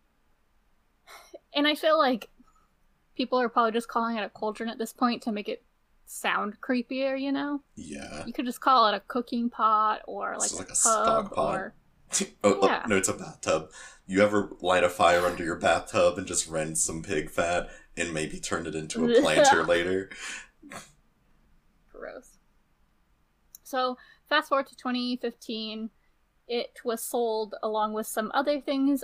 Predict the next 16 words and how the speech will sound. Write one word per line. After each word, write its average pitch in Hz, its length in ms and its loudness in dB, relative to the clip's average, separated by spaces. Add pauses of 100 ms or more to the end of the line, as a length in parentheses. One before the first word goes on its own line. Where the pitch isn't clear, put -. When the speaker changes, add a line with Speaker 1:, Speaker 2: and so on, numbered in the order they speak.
Speaker 1:
allegedly 233 500 -2
owned 233 200 0
by 226 160 0
Ed 220 480 -2
at 208 340 0
an 214 160 -6
auction 233 640 -2
by 208 360 2
the 220 120 -4
grandson 214 500 -4
Dan. 196 380 -6 (1300)
And 214 400 0
Dan 214 360 -4 (160)
contacts 220 480 -4
this 220 160 -8
person, 220 640 -6